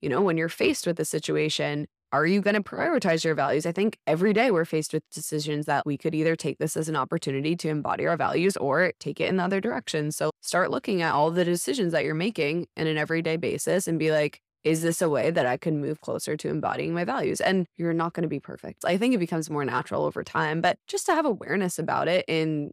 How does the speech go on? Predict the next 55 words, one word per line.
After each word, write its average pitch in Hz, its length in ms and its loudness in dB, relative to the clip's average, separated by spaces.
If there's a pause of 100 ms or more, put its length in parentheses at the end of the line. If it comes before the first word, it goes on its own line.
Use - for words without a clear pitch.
(120)
the 170 120 -6
things 165 260 0
that 170 100 0
you're 120 160 -2
doing 151 440 0
can 160 180 -2
start 151 240 -2
to 165 80 -2
be 151 160 -2
a 147 60 -4
good 143 440 -2
exercise. 156 880 -2 (380)
And 185 140 4
then 185 240 2
from 170 280 0
there, 180 380 4
I 165 140 4
would 180 140 -2
say 185 220 0
adjust. 208 540 0
You're 165 100 0
not 175 140 2
gonna 233 140 0
be 202 120 0
perfect. 180 640 -2
You 165 180 -2
might 170 260 0
take 170 220 -2
some 180 160 0
things 180 180 0
and 180 80 -2
be 180 60 2
like, 180 180 0
"Oof, 208 440 -2
that 165 180 0
didn't 180 200 -2
feel 160 240 -4
good. 143 380 -4 (280)
How 165 160 -4
could 170 120 -2
I 160 80 2
do 156 120 -2
that 143 160 0
differently?" - 360 -6
It - 60 -4
goes 175 180 0
back 170 240 0
to 175 100 -6
the 165 120 -2
journaling 165 560 -4
piece 156 240 -4
that 139 100 -2
we 156 100 0
talked 160 260 -2
about. 147 280 -2